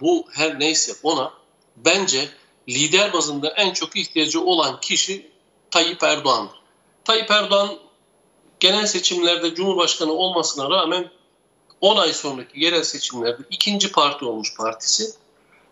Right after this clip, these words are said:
Ekonomi, ülke ekonomisini genel seçimlerden önce uyguladığı akıl dışı politikalarla yerle yeksan etmiş bir lider.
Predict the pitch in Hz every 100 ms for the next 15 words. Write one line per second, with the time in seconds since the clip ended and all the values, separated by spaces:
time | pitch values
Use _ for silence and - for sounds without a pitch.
0 | _ - 208 214 202 185 156 147 196 196
1 | 196 180 190 185 175 196 175 160 - _
2 | 175 185 190 180 175 185 180 175 185 180
3 | 170 170 151 165 175 175 175 170 170 160
4 | - - - 156 - 208 190 - 185 -
5 | 175 180 - - 170 175 190 165 147 139
6 | 170 196 160 147 175 185 190 160 147 -
7 | 139 - 123 - 143 185 202 202 202